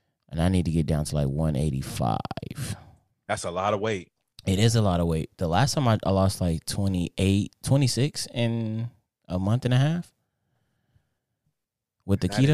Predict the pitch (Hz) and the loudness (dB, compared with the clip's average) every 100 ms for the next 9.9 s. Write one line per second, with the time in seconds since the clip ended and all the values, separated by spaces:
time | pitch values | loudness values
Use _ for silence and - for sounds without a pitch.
0 | 156 - - 95 - _ _ _ 107 107 | 2 -2 -12 -14 -16 _ _ _ -10 -8
1 | 104 - 104 87 82 110 101 95 87 90 | -10 -12 -16 -16 -18 -12 -12 -12 -14 -14
2 | 87 76 78 82 78 92 92 78 _ _ | -14 -12 -12 -12 -4 0 0 -2 _ _
3 | _ _ - - 117 127 127 123 107 98 | _ _ -20 -6 -2 -2 0 -2 -2 -4
4 | 101 107 107 104 - 104 95 101 95 90 | -2 -2 -2 -6 -6 -6 -6 -10 -8 -6
5 | 82 - 87 101 - 98 95 95 95 90 | -6 -12 -14 -10 -6 -6 -6 -10 -10 -14
6 | 92 101 98 90 _ _ 92 92 95 95 | -14 -12 -12 -14 _ _ -10 -8 -8 -12
7 | - - - 101 113 170 160 160 - 196 | -16 -18 -8 -2 2 4 6 4 2 -6
8 | 196 _ _ _ _ _ _ _ _ - | -8 _ _ _ _ _ _ _ _ -6
9 | - 165 - 80 78 - 92 135 | 0 0 0 -4 -4 -4 -2 -2